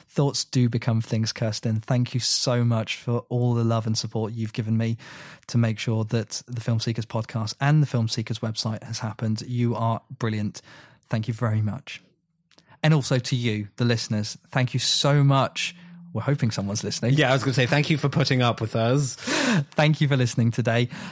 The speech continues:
Speaker 1: You can listen to us more by subscribing on iTunes or subscribing on your podcast directory. Please do subscribe because that will notify you of when our next episode will go up. And our next episode should go up in the next fortnight, but you will have the jump on it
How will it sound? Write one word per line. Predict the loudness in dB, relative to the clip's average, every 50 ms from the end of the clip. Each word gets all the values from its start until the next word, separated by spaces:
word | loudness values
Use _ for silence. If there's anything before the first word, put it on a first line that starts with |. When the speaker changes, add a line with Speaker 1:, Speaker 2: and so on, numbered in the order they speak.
| -14 -18 _ -16 -8
Speaker 1:
You | -2 2 4 4 4
can | 4 4 4
listen | 4 4 4 2
to | 4 2
us | 2 2 4
more | 4 4 4 2 0 0 -4 -8 _ _ -10 -4
by | -2 0 0
subscribing | 0 0 -2 -2 -2 0 2 2 4 4 4 4 4
on | 4 4
iTunes | 4 2 2 0 0 0 0 0 -2
or | -4
subscribing | -4 -4 -4 0 2 2 2 4 4 4 2 2
on | 2 2 4 4
your | 4 2
podcast | 2 -2 -4 -4 -4 -4 -4 -4 -2 -2
directory. | -2 -2 0 0 -2 -2 -4 -4 -6 -6 -6 -8 -14 -18 -18 -20 _ -8
Please | -2 2 2 4 4 2 0
do | 0 0 2 2 2
subscribe | 2 0 -2 -2 -2 -2 0 0 0 -2
because | -2 -2 -2 -2 -2 -4
that | -6 -4 -2 -2 0 0
will | 2 2
notify | 2 2 2 0 -2 -2 -2 -2 0
you | 0 0 0
of | 0 0
when | 2 2 2
our | 2 2
next | 0 0 -2 -2 -4
episode | -4 -4 -4 -4 -4 -2 -4 -4 -6 -6
will | -2 0 0 0
go | 2 2 2 2
up. | 2 0 -2 -4 -8 -16 -20 -20 -20 -20 -16 -6 -2
And | 2 2
our | 4
next | 4 4 2 2 -2
episode | -2 -2 0 -2 -2 0 0
should | -2 -2 -2 0
go | 2 2
up | 2 2 2
in | 2
the | 4 4
next | 4 2 0 -4 -10
fortnight, | -12 -8 -4 -4 -2 -2 -2 -2 -2 -4 -6 -8 -10 -16 -20 _ -20 -20 _ _
but | -2 0 2
you | 2 2
will | 4 4
have | 4 4 4
the | 2 2
jump | 2 2 0 0 0
on | -2
it | -2 -2